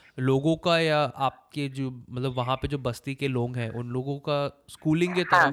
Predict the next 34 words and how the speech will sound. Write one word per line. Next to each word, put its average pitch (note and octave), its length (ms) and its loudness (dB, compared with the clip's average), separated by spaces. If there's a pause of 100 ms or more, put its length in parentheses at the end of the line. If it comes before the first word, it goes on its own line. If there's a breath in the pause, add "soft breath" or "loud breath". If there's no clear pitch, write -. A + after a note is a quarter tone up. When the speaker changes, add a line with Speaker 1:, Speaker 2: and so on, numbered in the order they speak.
(100)
Speaker 1:
पढ़ाई C3 260 0
के C#3+ 160 -4
तरफ C3 280 -6
जो C#3 160 -4
नज़रिया A#2+ 500 -4
है, A#2 220 -8 (420)
वो C3+ 100 -2
कैसा D#3 320 -2
change C#3+ 400 -6
हुआ B2+ 160 -4
है B2 80 -4
या B2+ 80 -2
वो F#3+ 80 6
Speaker 2:
हम्म। E3 180 6
Speaker 1:
कैसा, D3+ 260 0 (100)
उसमें F3+ 300 -6
क्या F3+ 160 -2
बदलाव B2 480 -2
आया A2 220 -6
है, A2 140 -10
या A#2+ 60 -8
लोगों C3 520 -4
को D#3+ 80 -8
लगता C#3 280 -8
है, C3 100 -14
अब D#3 240 -4
लोग D3+ 280 -2 (320 soft breath)
क्या C#3 120 -2
बेटर C3 320 -2
हो E3+ 180 2
गए E3+ 100 -2
हैं F3+ 100 -2
पहले D#3+ 280 -2
से? - 120 -10